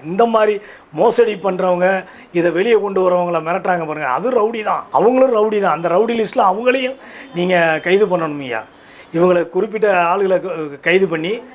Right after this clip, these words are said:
விசாரணை மேற்கொண்டுங்க. நீதிமன்றம் மூலமா இவங்களை காவல் எடுத்து நீங்க விசாரிச்சீங்கன்னா பல பெரும் திடுக்கிடும் தகவல்கள் வெளியே வரும், நிறையா வெ-, வெளியே வரும்.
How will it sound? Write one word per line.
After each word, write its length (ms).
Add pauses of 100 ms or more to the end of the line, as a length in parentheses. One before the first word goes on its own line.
(140)
விசாரணை 560
மேற்கொண்டுங்க. 420
நீதிமன்றம் 600
மூலமா 260
இவங்களை 420
காவல் 340
எடுத்து 420
நீங்க 200
விசாரிச்சீங்கன்னா 1000
பல 400 (640)
பெரும் 340 (140)
திடுக்கிடும் 480
தகவல்கள் 540
வெளியே 260
வரும், 280 (420)
நிறையா 600
வெ-, 240
வெளியே 200
வரும். 260